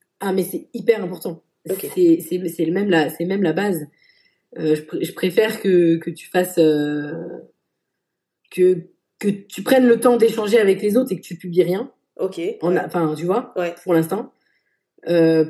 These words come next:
Speaker 1: plutôt que tu publies et que tu n'interagisses pas.
Speaker 2: D'accord.
Speaker 1: Parce que, en fait, les, les opportunités, elles viendront via les échanges. Évidemment, euh,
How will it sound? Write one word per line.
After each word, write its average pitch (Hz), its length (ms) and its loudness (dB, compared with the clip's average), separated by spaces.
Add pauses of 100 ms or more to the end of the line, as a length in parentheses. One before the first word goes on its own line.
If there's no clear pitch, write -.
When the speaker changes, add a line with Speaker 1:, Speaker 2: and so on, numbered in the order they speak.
(160)
Speaker 1:
plutôt 190 300 0
que - 60 -8
tu 226 160 -8
publies 247 400 2
et 262 60 -4
que - 60 -12
tu 214 80 -4
n'interagisses 185 460 -2
pas. - 220 -10 (440)
Speaker 2:
D'accord. 202 320 -8 (360)
Speaker 1:
Parce 180 220 -2
que, 247 220 4
en 190 120 -4
fait, 240 340 0
les, 185 760 -2 (280)
les 190 180 -4
opportunités, 226 880 0
elles 196 120 0
viendront 220 540 2 (420)
via 180 220 2
les 202 160 2
échanges. 170 420 -6 (640)
Évidemment, 180 640 0
euh, 139 300 -14